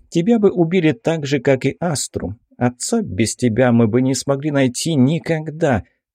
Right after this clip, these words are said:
Талия пожертвовала собой ради справедливости. Я же требую от тебя отмщения. У нас оставалась надежда только на тебя»,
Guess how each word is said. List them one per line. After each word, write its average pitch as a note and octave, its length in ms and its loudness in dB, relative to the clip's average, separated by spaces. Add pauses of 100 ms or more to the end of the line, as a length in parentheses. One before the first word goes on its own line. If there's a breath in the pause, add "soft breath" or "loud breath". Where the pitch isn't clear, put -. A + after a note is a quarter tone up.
Талия G#2+ 400 0 (120)
пожертвовала C#3 680 -2
собой D#3 440 -2
ради C3+ 240 0
справедливости. C#3+ 1080 -2 (280 soft breath)
Я G#2+ 280 -2
же F#2 220 -4 (100)
требую G#2 520 4
от F#2+ 80 -6 (120)
тебя A2 360 0 (100)
отмщения. B2 1040 -4 (220)
У A#2 100 -2
нас G#3 260 0
оставалась F#3 600 -4
надежда D#3 560 -2 (260)
только C#3+ 540 2
на C3 240 0
тебя», C#3+ 760 -2